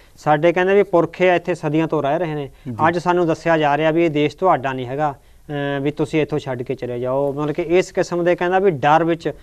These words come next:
Speaker 1: ਔਰ, ਔਰ ਉਹਦੇ ਵਿੱਚ ਰਹਿ ਰਹੇ ਹਾਂ ਅਸੀਂ, ਵੀ ਜੇ ਅਸੀਂ ਬੋਲਦੇ ਹਾਂ ਤਾਂ ਸਾਡੇ ਖਿਲਾਫ ਹਮਲੇ ਹੁੰਦੇ ਨੇ ਜਾਂ ਸਾਨੂੰ ਦੋ ਨੰਬਰ ਦੇ ਸ਼ਹਿਰੀਆਂ ਵਾਂਗ ਸਾਨੂੰ ਬਗਾਨੇ ਜਾਂ ਸਾਡੇ ਤੇ, ਅਹ,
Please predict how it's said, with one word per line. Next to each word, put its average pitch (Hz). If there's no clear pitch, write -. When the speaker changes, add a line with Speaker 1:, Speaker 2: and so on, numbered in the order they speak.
Speaker 1:
ਔਰ, 165
ਔਰ 175
ਉਹਦੇ 190
ਵਿੱਚ 190
ਰਹਿ 160
ਰਹੇ 202
ਹਾਂ 160
ਅਸੀਂ, 156
ਵੀ 160
ਜੇ 185
ਅਸੀਂ 196
ਬੋਲਦੇ 185
ਹਾਂ 175
ਤਾਂ 170
ਸਾਡੇ 160
ਖਿਲਾਫ 151
ਹਮਲੇ 147
ਹੁੰਦੇ 147
ਨੇ 143
ਜਾਂ 160
ਸਾਨੂੰ 156
ਦੋ 156
ਨੰਬਰ 160
ਦੇ 151
ਸ਼ਹਿਰੀਆਂ 165
ਵਾਂਗ 151
ਸਾਨੂੰ 147
ਬਗਾਨੇ 143
ਜਾਂ 151
ਸਾਡੇ 139
ਤੇ, 147
ਅਹ, -